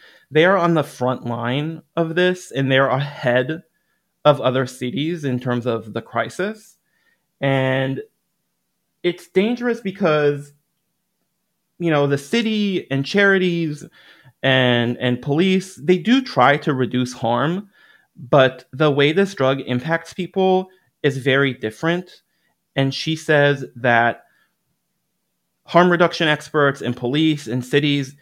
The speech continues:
they don't have the right protocols in place in order to reduce harm.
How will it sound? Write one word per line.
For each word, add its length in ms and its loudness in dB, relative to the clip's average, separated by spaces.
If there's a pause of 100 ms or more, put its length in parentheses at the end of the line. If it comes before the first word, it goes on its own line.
(120)
they 160 4
don't 140 4
have 180 2
the 80 2
right 260 0
protocols 640 2
in 100 0
place 580 -4 (400)
in 100 2
order 220 2
to 440 2 (680)
reduce 540 -2
harm. 520 -2